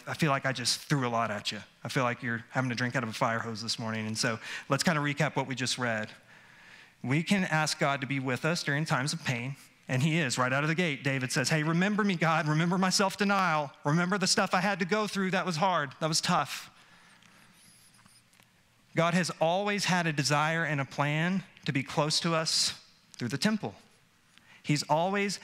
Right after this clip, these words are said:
desired to be able to come and be with his people. And why is that? Is that because we're so awesome? Well, as we've established, if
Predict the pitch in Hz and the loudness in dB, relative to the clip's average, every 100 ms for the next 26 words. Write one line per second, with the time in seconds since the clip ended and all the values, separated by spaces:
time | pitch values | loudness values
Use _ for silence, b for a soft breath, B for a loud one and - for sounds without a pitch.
0 | B 151 160 131 156 156 165 180 175 - | B 0 2 4 4 4 2 -2 -2 -2
1 | 160 156 160 160 156 151 151 - B B | 0 0 0 -2 -2 -2 -2 -6 B B
2 | - 170 175 180 147 156 160 156 B B | 0 2 2 0 0 2 0 -2 B B
3 | B B B 139 165 - - 165 139 139 | B B B 0 0 -2 -2 0 2 -2
4 | - - - 185 175 - 110 - 165 190 | -8 -10 -2 2 2 0 -6 0 2 4
5 | 196 185 147 120 120 131 170 175 180 160 | 2 0 0 0 0 2 0 2 2 0
6 | 131 151 170 180 - 175 170 170 156 B | 0 0 0 0 2 2 2 -2 -4 B
7 | B _ 147 180 196 233 254 269 - B | B _ 2 2 2 0 0 -4 -10 B
8 | B B B B B _ _ _ - 156 | B B B B B _ _ _ 0 2
9 | 180 185 202 170 - 190 202 151 156 151 | 2 2 0 0 2 2 2 0 0 -2
10 | - - - | -2 -6 -12